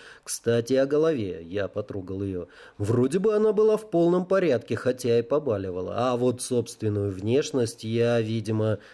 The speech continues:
все-таки подзабыл. Какая-то странная форма шока. Я сфокусировал взгляд на своих руках, быстро ощупал языком полость рта и тут понял.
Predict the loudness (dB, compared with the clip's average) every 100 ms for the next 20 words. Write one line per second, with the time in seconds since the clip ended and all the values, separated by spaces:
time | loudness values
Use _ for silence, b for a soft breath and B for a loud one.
0 | B B -20 -6 -6 -6 -10 -10 -10 -4
1 | -2 -2 -4 -14 -20 b b b b -6
2 | 0 0 2 2 0 -4 -2 0 2 2
3 | 2 0 0 0 0 0 0 -2 -2 -6
4 | -18 b b b b _ -2 0 0 -2
5 | -8 -6 -4 0 2 2 0 0 0 2
6 | 0 -2 0 0 0 -2 -4 0 0 0
7 | -2 -4 -2 -2 0 0 0 -2 -4 -2
8 | -2 -2 -2 -2 0 -2 0 2 2 0
9 | -2 -4 -2 0 0 -2 B B B -4
10 | -2 -2 -4 -8 -8 _ -2 2 2 0
11 | -2